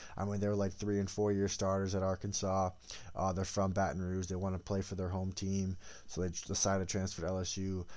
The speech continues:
I expect them to be day one starters. Um, and a guy also like Jarek Bernard, uh, Converse. He was someone who, Oklahoma State last year was a top five defense in the nation, and they were led by kinda him. He was really, really good at the corner position,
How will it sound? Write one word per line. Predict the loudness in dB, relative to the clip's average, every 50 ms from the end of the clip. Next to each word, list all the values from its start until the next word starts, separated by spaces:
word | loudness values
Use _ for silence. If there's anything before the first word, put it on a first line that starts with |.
| -8 -6
I | -4 -4
expect | -4 -2 -2 -2 -2 0
them | 0 0 0
to | 0 0
be | 0 -2
day | -2 0 0 0
one | 0 -2 -2 -2
starters. | -2 -2 0 2 2 2 2 0 0 0 -2 -6 -8 -10 -14 -16 -16 -10 -6
Um, | -2 0 0 2 2 0 0 -2 -4 -6 -12 -16 -20 -20 -20 -18 -18 -18 -18 -20 -20 -12 -8 -8 0 2
and | 6 6 8
a | 10
guy | 10 10 12
also | 12 12 10 10 6 4
like | 4 4
Jarek | 4 4 6 6 6 6 4 0
Bernard, | -2 0 2 4 4 2 2 0 -4 -10 -6 -2
uh, | 0 0 0
Converse. | 0 2 2 2 2 2 0 -2 -2
He | -2 0
was | 2 4 4
someone | 4 4 4 4 4 4 4
who, | 6 6 6 6 6 4 2 2 -2 -8 -14 -14 -16 -16 -18 -18 -8 -2 0
Oklahoma | 0 2 4 4 4 6 4
State | 4 4 4 4 4 4
last | 4 2 2 2 0
year | 0 0
was | 0 0
a | 0
top | 2 4 4 4 6 4
five | 2 2 2 2
defense | 0 -2 0 0 0 0 0 -2
in | -2 -2 -2
the | -2
nation, | -2 -2 -2 -2 -2 -2 -2 -2 -4 -4
and | -4 -4 -2 -2 0 -2 -2 -2
they | -2
were | -2 -2 -2
led | 0 0 0 0 2
by | 0 0 0
kinda | 0 0 0 0 0
him. | 0 0 0 0 0
He | 0 0 -2
was | -2 -2 -2 -2
really, | -2 0 0 2 2
really | 2 2 0 0 0
good | 0 0 -2 -2
at | -2
the | -2 -6
corner | -8 -6 -4 -4 -2 -2 -2
position, | -2 -2 -2 -2 -2 -2 -2 0 0 -2 -2